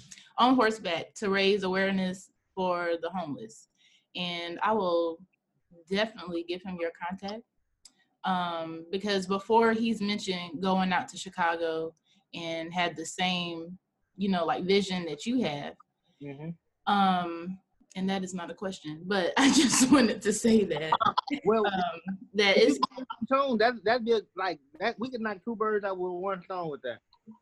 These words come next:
Speaker 1: Mm-hmm.
Speaker 2: So that'd be a good thing to, um, to actually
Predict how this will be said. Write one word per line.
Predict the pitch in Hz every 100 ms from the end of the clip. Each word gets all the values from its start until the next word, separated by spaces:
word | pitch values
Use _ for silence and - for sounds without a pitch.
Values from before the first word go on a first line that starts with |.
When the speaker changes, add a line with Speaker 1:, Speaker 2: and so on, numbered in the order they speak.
| _ _
Speaker 1:
Mm-hmm. | 208 202 196 202 220 - _ _ _ _ -
Speaker 2:
So | 160
that'd | 180 208 202
be | 185
a |
good | 165 180
thing | 175 170 170 165 -
to, | 151
um, | 160 156 147 123 117 - - - -
to | 165
actually | 170 - 165 151